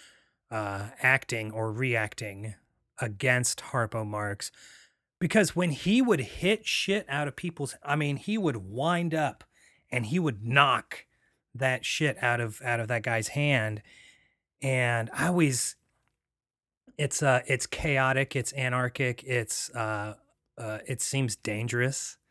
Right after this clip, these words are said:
And of course, you know, movies from this time, a lot of them always seem kind of dangerous. Um, but I really like, and I think it's, I'm fascinated by mime work, uh, and clown work.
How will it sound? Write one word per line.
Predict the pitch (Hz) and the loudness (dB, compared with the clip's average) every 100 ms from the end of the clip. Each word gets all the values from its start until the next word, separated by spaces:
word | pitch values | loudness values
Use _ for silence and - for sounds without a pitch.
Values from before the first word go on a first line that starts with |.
| _ _ _ 175 | _ _ _ 6
And | 165 | 6
of | 139 131 | 6 -4
course, | - 135 110 | 0 0 2
you | |
know, | 110 | -2
movies | 104 113 113 - | -2 -2 -2 -4
from | 113 | -4
this | 107 - | -6 -6
time, | 120 104 | -6 -6
a | 104 | -6
lot | 104 | -6
of | 101 101 | -6 -8
them | 104 | -6
always | 104 104 104 | -4 -4 -4
seem | - 110 | -4 -6
kind | 104 107 | -8 -8
of | 101 - | -8 -6
dangerous. | 104 101 104 101 - - - - - - - - _ | -6 -6 -6 -6 -8 -10 -16 -20 -20 -20 -20 -20 _
Um, | 120 104 101 98 98 101 107 - _ _ | -2 0 0 -4 -6 -8 -10 -12 _ _
but | 139 135 - - | 4 4 4 6
I | |
really | 196 117 120 131 123 120 117 117 110 95 _ _ _ _ _ | 6 4 0 2 4 2 2 0 -2 -4 _ _ _ _ _
like, | 120 123 127 - - - - _ _ _ - | -4 2 2 2 -16 -20 -20 _ _ _ -4
and | 175 180 | 2 2
I | |
think | 170 262 226 | 4 4 4
it's, | - | 2
I'm | 151 151 | 0 0
fascinated | - 202 214 - 208 151 139 139 123 | 2 4 4 2 2 2 2 0 0
by | 127 117 | 0 0
mime | 113 113 127 131 | 0 0 0 0
work, | 113 107 110 - - - - _ _ _ | -2 -4 -8 -10 -14 -14 -18 _ _ _
uh, | 113 110 107 | -6 -4 -4
and | 123 117 | -4 -6
clown | - - 127 135 135 | -4 0 0 0 0
work. | 139 143 - - | 0 -2 -4 -16